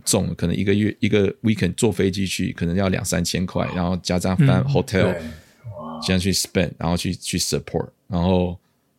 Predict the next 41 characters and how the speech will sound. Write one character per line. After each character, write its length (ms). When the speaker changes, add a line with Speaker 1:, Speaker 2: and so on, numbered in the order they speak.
Speaker 1:
一 100
个 200
是， 320
通 160
常 200
都 120
是， 320
是 140
整 200
年 160
在 140
打 220
的， 100
但 140
是 120
我 100
们 160
就 120
只 160
加 260
入 140
一 100
次， 280
就 140
是， 160
就 120
是 560
一， 300
一 40
个， 380
一 100
个 80
semester 640
打 200
一 40
次 280
这 100
样 140
子， 140
然 100
后 520